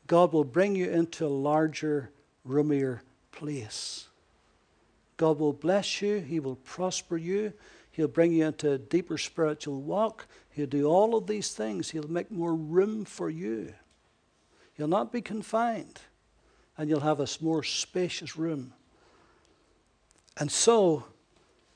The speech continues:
he dug again another well. Then it says,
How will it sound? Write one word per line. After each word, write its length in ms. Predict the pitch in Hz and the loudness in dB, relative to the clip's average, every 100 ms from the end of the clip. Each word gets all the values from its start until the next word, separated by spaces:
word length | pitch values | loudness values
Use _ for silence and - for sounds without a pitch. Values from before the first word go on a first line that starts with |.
| _ _ _ _ _ - - | _ _ _ _ _ -12 -2
he 180 | 165 | 0
dug 380 | 151 180 170 - - - | 4 6 6 4 -12 -12
again 600 | 147 135 175 143 131 113 _ _ _ _ - _ _ _ - _ _ _ _ | -6 0 2 2 -2 -8 _ _ _ _ -20 _ _ _ -20 _ _ _ _
another 360 | 127 139 147 143 | -8 -4 0 0
well. 460 | 139 160 143 117 - - - _ _ _ _ _ _ _ _ - _ - - - | 0 -2 -4 -8 -16 -20 -20 _ _ _ _ _ _ _ _ -20 _ -20 -18 -2
Then 220 | 156 190 | 0 2
it 100 | 151 | 0
says, 520 | - 127 107 - - | -4 -4 -6 -10 -10